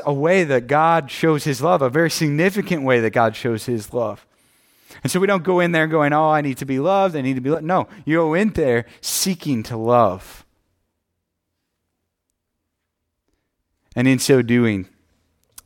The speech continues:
you will experience the love of God.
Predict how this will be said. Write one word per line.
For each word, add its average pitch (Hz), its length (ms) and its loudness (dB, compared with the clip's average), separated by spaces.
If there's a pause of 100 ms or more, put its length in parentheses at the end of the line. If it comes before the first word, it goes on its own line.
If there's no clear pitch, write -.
you 113 680 -2
will 120 160 0
experience 113 540 0
the 117 80 -6
love 113 200 2
of 101 160 -6
God. 98 360 -2